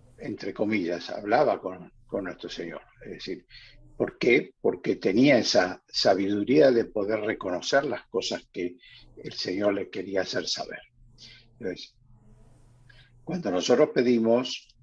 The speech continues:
sabiduría, lo que tenemos que pedir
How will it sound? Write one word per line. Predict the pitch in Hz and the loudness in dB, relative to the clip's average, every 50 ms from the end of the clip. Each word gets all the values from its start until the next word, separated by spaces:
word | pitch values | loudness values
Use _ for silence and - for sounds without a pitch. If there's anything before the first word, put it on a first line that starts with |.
| _ _ - | _ _ -14
sabiduría, | - - - 117 98 90 98 90 92 98 - 101 95 87 80 80 - - _ _ _ - - - _ _ - - - - - - - - - _ _ - | -12 -4 -2 0 0 0 -2 -6 -6 -6 -6 -6 -6 -6 -6 -8 -10 -12 _ _ _ -20 -20 -20 _ _ -20 -20 -20 -20 -20 -20 -20 -20 -20 _ _ -10
lo | 139 117 110 107 - | -4 -2 0 0 0
que | - - 104 | -2 -4 -4
tenemos | - 107 98 104 117 139 151 151 | -2 -2 -2 -2 -2 -2 -4 -4
que | - 185 135 | -4 -4 -2
pedir | 120 147 127 120 107 98 85 82 - | -2 0 0 0 0 -2 -2 -6 -10